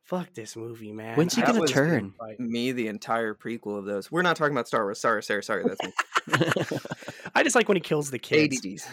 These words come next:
Speaker 3: <laughs> Right.
Speaker 1: Um,
Speaker 2: <laughs>
Speaker 1: so Orlando Jones is gonna fuck this student, and you think she's gonna come back in an important role, and guess what? She never does. <laughs> She shows up in one more scene, and she is gone for the rest of this movie.
Speaker 2: Oh, yeah, that's very
Speaker 1: Um,
Speaker 2: true.
Speaker 3: is this another girl that was like, "I'd like an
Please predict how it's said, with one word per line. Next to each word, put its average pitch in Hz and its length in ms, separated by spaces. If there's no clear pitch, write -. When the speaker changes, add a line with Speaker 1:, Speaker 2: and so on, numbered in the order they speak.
Speaker 3:
<laughs> - 120
Right. 139 280
Speaker 1:
Um, 220 240
Speaker 2:
<laughs> - 160
Speaker 1:
so 254 360
Orlando 254 380
Jones 180 340
is 202 100
gonna 185 160
fuck 180 260
this 165 200
student, 170 480
and 160 140
you 165 80
think 160 200
she's 196 180
gonna 208 160
come 175 220
back 147 300
in 175 60
an 165 120
important 147 440
role, 160 280
and 160 160
guess 175 220
what? 196 220
She 208 200
never 175 340
does. 185 480
<laughs> - 340
She 254 300
shows 240 320
up 226 160
in 190 120
one 208 200
more 226 160
scene, 226 320
and 202 80
she 220 180
is 135 140
gone 143 440
for 143 120
the 127 100
rest 131 200
of 135 60
this 127 160
movie. 127 440
Speaker 2:
Oh, 151 60
yeah, 160 160
that's 165 140
very 165 160
Speaker 1:
Um, - 40
Speaker 2:
true. 139 200
Speaker 3:
is 107 100
this 175 100
another 127 280
girl 131 260
that 120 140
was 123 120
like, 104 260
"I'd 160 240
like 156 300
an 147 120